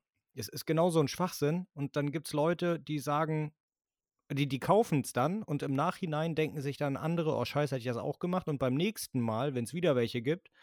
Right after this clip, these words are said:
dann sind umso mehr Leute da, die das kaufen wollen und so weiter und so weiter und so weiter. Und dann steigt natürlich irgendwann der Preis.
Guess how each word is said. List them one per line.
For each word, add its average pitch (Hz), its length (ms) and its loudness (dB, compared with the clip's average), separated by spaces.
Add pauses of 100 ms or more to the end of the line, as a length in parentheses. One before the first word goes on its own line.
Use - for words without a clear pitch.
(380)
dann 135 220 4 (600)
sind 143 280 2
umso 185 340 8
mehr 196 220 2
Leute 123 340 2
da, 113 180 -2
die 113 100 -6
das 113 180 -2
kaufen 117 320 -2
wollen 143 260 2
und 135 160 0
so 120 100 0
weiter 131 320 2
und 107 100 -2
so 107 120 -4
weiter 127 300 2
und 98 100 -4
so 101 120 -2
weiter. 170 300 0
Und 135 160 0
dann 127 220 0
steigt - 280 -4
natürlich 120 440 -2
irgendwann 110 400 -2
der 151 100 2
Preis. - 360 -2